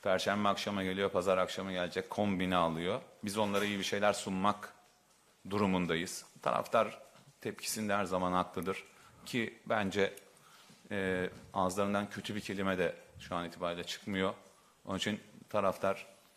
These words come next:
dünyanın her yerinde böyle bu. Hani bizim meslekte olduğunda da, e, bu bir gerçek, kaçınılmaz bir gerçek.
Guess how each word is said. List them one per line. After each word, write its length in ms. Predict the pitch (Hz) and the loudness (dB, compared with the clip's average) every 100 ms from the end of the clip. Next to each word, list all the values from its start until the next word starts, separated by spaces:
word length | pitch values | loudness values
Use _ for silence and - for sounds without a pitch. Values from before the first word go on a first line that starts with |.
| - - - | -20 -12 2
dünyanın 320 | 113 123 127 | 8 10 10
her 140 | 131 127 | 10 8
yerinde 340 | 107 95 87 | 6 2 0
böyle 240 | 85 78 | -2 -4
bu. 80 | - - _ _ _ - | -10 -18 _ _ _ -6
Hani 260 | 92 90 82 - - | -4 -4 -6 -12 -10
bizim 260 | 104 113 110 | -4 0 0
meslekte 460 | 104 - 104 - | 0 -2 -4 -2
olduğunda 480 | 107 98 107 101 90 | -2 -2 -4 -2 0
da, 160 | 113 - - - - - - - | 0 -2 -12 -20 -20 -20 -14 -6
e, 60 | 95 92 92 90 90 65 | -2 0 0 0 -2 -6
bu 400 | 107 117 98 82 - | -2 0 -2 -6 -10
bir 220 | 117 107 | -6 4
gerçek, 380 | 110 98 90 - | 4 4 0 -4
kaçınılmaz 600 | 101 104 101 98 87 87 | -2 -2 0 0 0 -2
bir 60 | |
gerçek. 400 | 85 82 - 143 | -2 0 0 -4